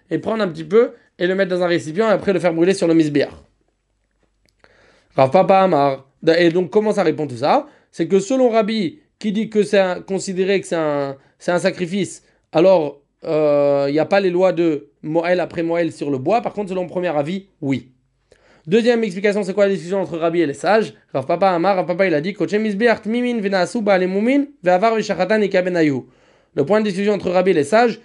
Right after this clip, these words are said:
c'est si ce sont des sacrifices qui étaient parfaits, après ils sont devenus un handicap, donc ils doivent être rachetés. Mais sans le, il les a pas rachetés, il a fait l'abattage rituel sans les racheter. Alors, est-ce qu'on peut les racheter quand la bête elle est morte ou pas ? Ça, il y a un point de discussion.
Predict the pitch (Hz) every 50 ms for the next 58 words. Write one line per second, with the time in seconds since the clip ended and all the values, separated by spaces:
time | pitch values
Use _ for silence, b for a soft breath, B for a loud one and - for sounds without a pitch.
0 | b b b b b - - 160 160 208 214 175 165 170 196 214 208 196 165 196
1 | 190 165 175 180 160 170 185 170 - - - 147 135 127 143 135 127 120 - -
2 | 220 262 240 185 - - 196 196 196 190 185 165 165 175 180 180 170 175 185 185
3 | 180 175 170 165 151 135 - 196 214 190 165 156 127 127 139 160 156 151 160 -
4 | 131 131 127 - - 220 262 349 330 b b b b b b b b b b b
5 | 165 160 170 165 165 165 - - 262 285 269 233 214 190 180 180 180 165 202 190
6 | 208 233 196 185 160 - - 247 285 339 370 - _ _ - 220 214 214 208 202
7 | 233 226 220 208 226 220 208 196 190 247 269 247 - - 262 247 226 214 185 180
8 | 156 - - - 139 123 127 _ _ _ _ _ _ _ _ _ _ _ _ _
9 | - - 175 190 180 156 - - - 175 165 - 233 220 190 226 220 214 202 208
10 | 196 - 247 233 220 220 208 202 214 208 202 208 208 208 233 226 - 214 208 170
11 | 175 147 131 127 - _ _ _ _ _ _ _ - - 233 240 233 220 202 180
12 | 175 202 202 196 180 160 127 - 127 - 196 226 269 320 320